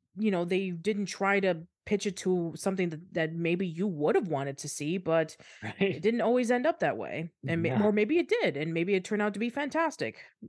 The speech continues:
Speaker 1: I mean,
Speaker 2: <laughs>
Speaker 1: usually that stuff is, um, like I said, it's, it's a gamble. You know, you could either have something really good or you can have something really bad. It's, it, there's no in between.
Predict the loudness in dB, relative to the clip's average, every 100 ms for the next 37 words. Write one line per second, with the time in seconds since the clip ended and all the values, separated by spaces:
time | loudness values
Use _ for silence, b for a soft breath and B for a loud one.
0 | -10 -4 0 2 2 2 2 2 2 0
1 | 0 -2 0 -2 -2 -2 -2 0 2 2
2 | 0 -4 B B B B _ 0 2 4
3 | 2 2 0 0 0 2 2 0 -4 -6
4 | -2 0 0 0 -4 -4 0 0 0 -2
5 | -2 -2 -2 -2 -2 0 2 2 2 0
6 | 0 0 -2 -2 -2 -2 -2 -2 0 0
7 | -2 -6 -8 -12 -14 -12 -10 -10 -12 -12
8 | B B B B B B -4 0 2 4
9 | 4 4 2 0 -6 -10 -10 -12